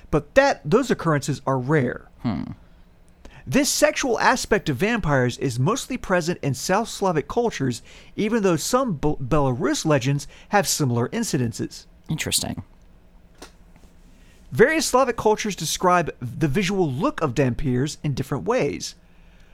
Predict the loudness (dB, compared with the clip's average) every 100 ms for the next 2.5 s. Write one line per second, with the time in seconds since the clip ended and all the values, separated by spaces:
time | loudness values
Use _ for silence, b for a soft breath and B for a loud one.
0 | b b -8 0 0 2 0 0 2 2
1 | 0 -2 -4 b b b -6 -2 2 2
2 | 4 0 0 0